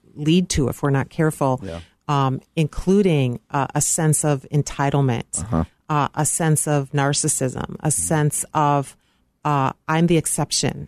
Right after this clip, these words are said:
Speaker 2: Yeah.
Speaker 1: uh, to certain things. And also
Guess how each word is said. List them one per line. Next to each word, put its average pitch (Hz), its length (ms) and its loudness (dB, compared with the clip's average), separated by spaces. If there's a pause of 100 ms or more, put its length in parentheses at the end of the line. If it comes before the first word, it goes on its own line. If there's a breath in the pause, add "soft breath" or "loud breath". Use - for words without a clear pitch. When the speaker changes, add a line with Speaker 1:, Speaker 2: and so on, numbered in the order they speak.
(140)
Speaker 2:
Yeah. 87 280 -12
Speaker 1:
uh, 135 300 -2
to 165 100 -4
certain 147 340 -2
things. - 560 -4 (380)
And 156 480 2
also 202 560 2